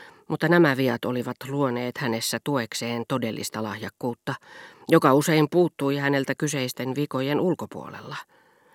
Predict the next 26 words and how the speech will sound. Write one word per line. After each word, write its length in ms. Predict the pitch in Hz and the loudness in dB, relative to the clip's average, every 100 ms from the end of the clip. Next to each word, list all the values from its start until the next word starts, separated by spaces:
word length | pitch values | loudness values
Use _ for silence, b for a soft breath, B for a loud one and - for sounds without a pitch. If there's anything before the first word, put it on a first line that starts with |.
| b b b b | b b b b
Pääasiallisin 1120 | 214 240 175 147 131 123 113 123 - 113 113 117 | 8 8 8 4 2 0 -2 -2 -4 -4 -6 -6
oli 240 | 131 131 - | -4 -4 -4
uteliaisuus, 1040 | 131 - 104 101 85 - - - 127 - - b b b | -6 -6 -8 -8 -10 -8 -8 -8 -8 -10 -12 b b b
joka 240 | 127 143 135 | -2 0 2
kohdistui 600 | 135 123 127 - 156 151 | 0 0 -2 0 2 2
kaikkien 480 | - 196 165 139 135 | 4 2 2 2 4
muitten 560 | 143 151 117 - 113 113 B B B - | 6 6 4 -2 -2 -2 B B B 2
kuin 220 | 147 135 | 4 6
hänen 340 | 143 135 135 | 6 6 6
itsensä 500 | - 160 - 104 110 98 | 4 2 0 -4 -4 -6
takia 360 | 117 - 117 110 | -8 -6 -8 -6
tuhlaamiimme 720 | 123 107 104 104 110 107 113 | -8 -8 -6 -4 -4 -4 -6
rahoihin. 680 | 110 113 107 - - - - b b b b b b b - | -6 -8 -10 -12 -12 -12 -12 b b b b b b b 2
Jos 200 | 175 226 | 4 8
minun 240 | 240 233 | 8 8
piti 220 | 214 180 | 6 4
antaa 320 | 160 156 139 131 | 4 4 2 2
juomarahaa 760 | 131 123 120 117 131 127 127 - | 4 4 4 -2 -2 0 2 6
tai 180 | 180 | 8
maksaa 500 | 185 156 - 123 98 | 8 6 2 -4 -4
lasku, 420 | 82 - - 127 - B B B B B | -6 -6 -6 -4 -6 B B B B B
ei 180 | 175 202 | 8 10
maksanut 520 | 190 - 175 170 170 | 8 4 2 2 4
vaivaa 440 | 202 170 131 135 | 4 6 6 4
vetäytyä 520 | 156 160 131 135 165 156 | 2 -2 -4 -4 -2 0
sivummalle. 680 | - 175 131 110 110 117 | 4 4 4 0 -4 -4